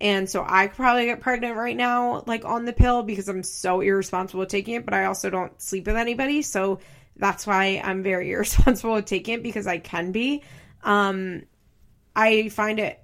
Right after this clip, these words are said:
I don't know, I kind of find it hard to believe that she was responsible with her pill, but I don't really get why, if you're a person that, like, will not get an abortion and you are not in a position to have another baby, why you're not on a more, like, reliable method of birth control, like, why you wouldn't get an I U D, why you wouldn't get the arm implant, or why you're not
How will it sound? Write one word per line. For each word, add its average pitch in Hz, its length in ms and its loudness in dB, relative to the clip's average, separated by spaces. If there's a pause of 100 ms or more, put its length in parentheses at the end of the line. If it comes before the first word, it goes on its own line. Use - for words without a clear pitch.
(100)
I 254 100 6
don't 254 120 0
know, 170 80 2
I 170 100 2
kind 220 220 -2
of 220 60 -8
find 233 160 0
it 226 80 -2
hard 196 200 0
to 202 80 -14
believe 190 220 -2
that 196 120 -6
she - 120 -10
was 196 120 -8
responsible 196 540 -4
with 202 140 -2
her 196 80 -4
pill, 190 440 -4 (300)
but 226 100 -4
I 208 240 0 (200)
don't 233 220 0
really 233 220 -2
get 196 260 0
why, 202 140 2
if 196 160 -4
you're 190 280 -2
a 196 40 -4
person 196 420 2
that, 196 160 -4
like, 190 200 -4
will 196 320 0
not 214 220 -2
get 196 160 -2
an 196 100 -4
abortion 190 500 -4
and 185 160 -4
you 185 100 -4
are 185 80 -4
not 196 260 -4
in 240 60 -6
a 247 60 -8
position 214 360 -10
to 214 40 -4
have 208 80 -6
another 196 240 -4
baby, 208 380 -6
why 254 180 2
you're 208 180 -2
not 185 240 -2
on 196 140 -4
a 190 80 -4
more, 185 480 -4 (320)
like, 185 460 -2 (340)
reliable 202 560 0
method 254 260 -2
of 247 60 -6
birth 262 160 -4
control, 262 280 -8
like, 214 200 -6
why 190 100 0
you 190 140 0
wouldn't 190 180 -6
get 196 100 -4
an 185 60 -6
I 180 100 -2
U 185 140 -4
D, 302 300 2
why 214 160 2
you 185 160 0
wouldn't 185 260 -4
get 180 300 -2
the - 100 -8
arm 262 240 -2
implant, 254 480 -2
or 208 160 -2
why 196 160 0
you're 196 100 -2
not 190 220 -4